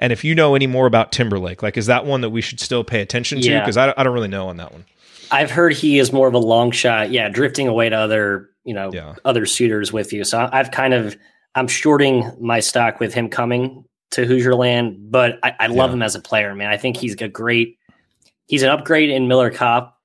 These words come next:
Speaker 2: because he's, you're right, he's a little more dynamic, more versatile, can kinda create a little bit off ball screens if needed, but just a,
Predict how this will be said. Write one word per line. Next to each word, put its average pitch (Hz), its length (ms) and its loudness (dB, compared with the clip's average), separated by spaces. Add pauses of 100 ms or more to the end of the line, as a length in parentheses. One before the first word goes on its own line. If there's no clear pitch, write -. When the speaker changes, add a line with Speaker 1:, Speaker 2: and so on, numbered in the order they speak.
(140)
Speaker 2:
because 120 500 0
he's, 113 320 -4
you're 120 80 -2
right, 107 140 2
he's 123 100 2
a 127 40 4
little 123 100 2
more 113 100 2
dynamic, 113 540 0
more 113 120 0
versatile, 110 440 0
can 98 260 -6
kinda 113 240 -4
create 113 380 -4
a - 20 0
little 117 160 0
bit 113 100 0
off 107 220 2
ball 117 160 2
screens 117 380 0
if 110 80 -4
needed, 110 420 0
but 107 180 0
just - 300 -4 (540)
a, 127 180 -6